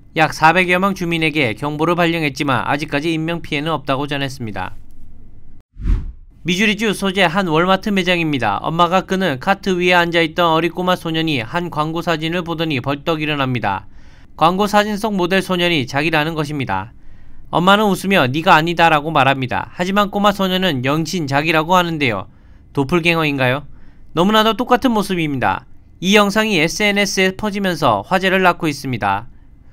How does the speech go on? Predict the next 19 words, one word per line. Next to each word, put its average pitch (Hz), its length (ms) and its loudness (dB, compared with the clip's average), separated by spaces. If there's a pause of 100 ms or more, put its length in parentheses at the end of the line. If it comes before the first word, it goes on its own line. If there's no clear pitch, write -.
(140)
더욱 196 220 2
놀라운 202 460 4
사실은 185 580 -2
광고 165 340 -2
속 202 280 -6
소년과 185 520 2
이 170 200 -2
영상 160 320 0
속 196 200 -6
소년의 190 440 0
이름이 156 380 -2
똑같은 190 600 0
카터라는 190 560 2
사실이 190 380 0
밝혀지면서 151 840 0
또 165 120 -6
다른 151 240 0
반전을 139 360 -4
가져왔습니다. 120 800 -8